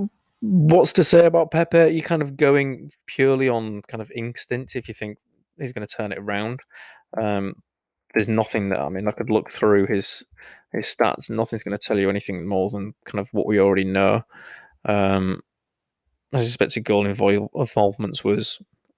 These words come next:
eight last season. Um, so he actually overperformed <laughs> his stats.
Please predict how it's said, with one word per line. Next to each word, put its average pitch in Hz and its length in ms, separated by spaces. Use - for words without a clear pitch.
eight 120 360
last - 180
season. 131 380
Um, 101 480
so - 180
he 107 160
actually 104 400
overperformed 113 880
<laughs> - 160
his - 200
stats. - 720